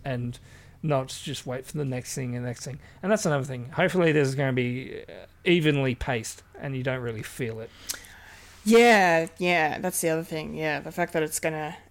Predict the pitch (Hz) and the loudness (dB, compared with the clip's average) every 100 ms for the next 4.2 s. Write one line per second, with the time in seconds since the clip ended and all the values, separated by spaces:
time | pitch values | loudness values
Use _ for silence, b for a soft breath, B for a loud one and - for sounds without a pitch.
0 | _ - 170 160 - 180 165 156 147 151 | _ -2 0 -2 0 2 2 0 0 0
1 | 175 - 165 _ - 208 180 160 151 160 | -2 -2 -6 _ -2 -2 2 0 0 -2
2 | 156 151 - 156 156 156 175 175 - 170 | -2 -4 -4 -6 -4 -4 -4 -4 -4 -4
3 | 185 - 160 160 165 165 165 165 165 165 | -6 -6 -8 -6 -6 -4 -6 -6 -4 -2
4 | 175 | -2